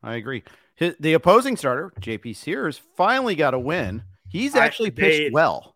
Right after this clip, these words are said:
Speaker 2: they tried to blow it late, too. It was,
Speaker 1: Yeah.
Speaker 2: uh, going in today, he was the first pitcher in Major League Baseball history with more than sixty innings, a starter, and an E R A o-, under four point two five, who had had zero wins. It was, like, all-time
Speaker 1: Yeah.
Speaker 2: historic stuff, and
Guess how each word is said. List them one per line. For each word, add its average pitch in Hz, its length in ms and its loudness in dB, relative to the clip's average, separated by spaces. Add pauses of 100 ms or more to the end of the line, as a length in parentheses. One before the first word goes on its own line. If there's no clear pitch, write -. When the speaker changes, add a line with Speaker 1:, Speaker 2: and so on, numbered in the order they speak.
(100)
Speaker 2:
they 156 120 0
tried 190 360 4
to 185 40 -2
blow 160 240 0
it 147 80 -4
late, 156 220 -4
too. 151 200 -4
It 139 100 -2
was, 170 260 -2
Speaker 1:
Yeah. 175 120 4
Speaker 2:
uh, 160 80 2
going 233 320 0
in 262 40 -4
today, 214 260 0
he 180 120 -6
was 170 160 -6
the 165 80 -6
first 190 400 -8
pitcher 208 220 -4
in 160 40 -8
Major 160 220 -4
League 135 80 -10
Baseball 143 340 -6
history 208 720 -12 (240)
with 147 160 -10
more 151 240 -2
than 170 140 -8
sixty - 420 -12
innings, 147 560 -8 (140)
a 131 100 -4
starter, 135 440 -2
and 131 120 -8
an 135 140 -6
E 165 100 -4
R 156 140 0
A 151 100 0
o-, 147 220 -6
under 160 240 -4
four 151 240 -6
point 147 200 -10
two 160 140 -10
five, 139 240 -4
who 131 80 -8
had 123 100 -8
had 120 200 -8
zero 120 200 -10
wins. 107 320 -20
It 139 60 -20
was, 131 100 -10
like, 131 220 -8
all-time 135 440 -8
Speaker 1:
Yeah. 110 40 -12
Speaker 2:
historic 117 460 -10
stuff, 110 340 -16
and 101 140 -18